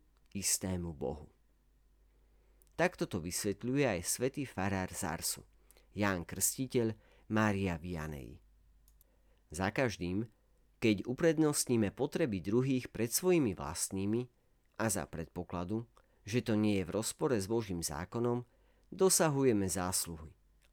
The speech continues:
o ktorých vie len Boh. Ježiš učí slovami,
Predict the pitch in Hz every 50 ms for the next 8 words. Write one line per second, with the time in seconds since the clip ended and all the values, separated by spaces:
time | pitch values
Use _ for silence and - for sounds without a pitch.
0 | - - 185 - - - 131 101 87 80 76 78 76 92 104 110 107 104 98 -
1 | _ _ _ _ _ _ - 95 101 95 90 85 80 69 76 62 - - - -
2 | _ _ _ _ _ _ - - - _ _ _ _ _ _ _ _ _ _ _
3 | _ _ _ - _ _ _ _ _ _ - - 113 123 107 101 117 101 - 117
4 | 113 - - 107 92 - - 98 104 113 107 92 85 80